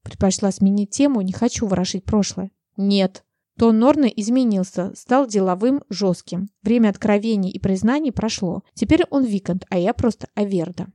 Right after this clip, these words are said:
Если спрашиваешь, уже решила. Может, хотя бы посмотришь на него? Сделай Рагнару подарок на день рождения.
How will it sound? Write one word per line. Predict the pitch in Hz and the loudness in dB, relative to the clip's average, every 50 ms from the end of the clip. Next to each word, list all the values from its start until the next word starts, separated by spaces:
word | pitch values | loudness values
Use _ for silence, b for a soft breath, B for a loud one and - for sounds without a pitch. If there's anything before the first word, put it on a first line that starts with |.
| _ _ - _ | _ _ -20 _
Если | _ 196 196 196 - 220 202 | _ -4 -2 -2 0 -2 -2
спрашиваешь, | 190 - - 220 214 254 285 - - 240 196 175 175 196 - - - _ _ _ | 0 2 2 4 4 4 4 2 0 0 2 2 0 0 -4 -8 -12 _ _ _
уже | - 208 190 196 208 214 | -6 -4 0 2 2 4
решила. | 233 254 247 - - 226 202 180 170 165 180 196 - _ _ _ | 4 4 4 2 0 0 0 0 0 -2 -6 -8 -12 _ _ _
Может, | 202 196 196 185 | -4 -4 -4 -4
хотя | - - 202 196 - 220 | -4 -2 -2 2 2 0
бы | 208 202 202 190 | 2 2 2 4
посмотришь | - 190 - - 220 247 302 - 214 190 - - | 2 0 2 4 2 2 2 2 0 -2 -2 -2
на | 175 175 | -2 -2
него? | 180 175 175 180 170 160 214 - _ _ _ _ _ _ _ _ _ _ _ - | -2 -4 -6 -8 -8 -10 -10 -12 _ _ _ _ _ _ _ _ _ _ _ -12
Сделай | 202 185 208 262 294 302 277 269 | -6 4 6 8 8 8 6 6
Рагнару | 262 240 247 240 254 247 254 240 | 4 4 4 4 4 4 4 4
подарок | - 254 254 233 240 220 185 170 165 - | 6 4 4 6 6 4 4 2 2 0
на | 190 170 | -2 -2
день | 170 175 165 170 | -2 -4 -4 -4
рождения. | 160 160 170 185 180 170 175 170 170 180 - 202 | -2 -2 -4 -4 -6 -8 -8 -8 -8 -8 -10 -10